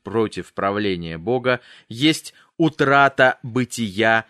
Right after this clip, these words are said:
в качестве отдельного подданного этого правления. Конечным результатом сознательного греха является уничтожение.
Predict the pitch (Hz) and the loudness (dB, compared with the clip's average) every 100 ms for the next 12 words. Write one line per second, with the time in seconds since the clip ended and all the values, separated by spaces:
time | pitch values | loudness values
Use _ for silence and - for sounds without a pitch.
0 | _ _ - 127 123 127 - 120 120 - | _ _ -4 -2 -2 -4 -6 -4 -4 -2
1 | 120 101 95 117 117 110 107 104 - 98 | -2 -4 -2 0 0 -2 -2 -4 -2 -4
2 | 90 82 95 90 87 85 82 92 87 87 | -4 -4 -6 -4 -6 -6 -8 -8 -10 -8
3 | 85 - 87 82 85 82 78 69 67 _ | -10 -8 -8 -6 -8 -8 -10 -16 -18 _
4 | _ _ _ _ _ _ _ _ _ - | _ _ _ _ _ _ _ _ _ -2
5 | 123 139 127 117 110 110 104 113 104 117 | -2 0 -4 -4 -4 -4 -2 -4 -2 -2
6 | 117 101 92 101 92 104 98 95 90 87 | -2 -6 -6 -6 -4 -4 -4 -6 -8 -6
7 | 85 87 92 - 120 117 _ - - - | -8 -8 -8 -2 -2 -4 _ -20 -20 -4
8 | 127 123 123 117 110 - - 101 - - | -2 2 2 2 0 -4 -4 -4 -4 -4
9 | 123 113 - - 101 92 82 90 80 73 | -4 -4 -6 -6 -4 -4 -2 -4 -6 -12
10 | 69 | -14